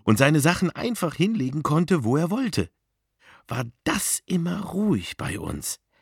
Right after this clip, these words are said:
Herrlich. Das änderte sich dramatisch, als Werner eine neue Haushälterin einstellte.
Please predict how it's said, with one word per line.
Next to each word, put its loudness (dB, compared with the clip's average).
Herrlich. -2
Das -4
änderte 0
sich -2
dramatisch, 0
als -2
Werner 0
eine 2
neue -2
Haushälterin -2
einstellte. -2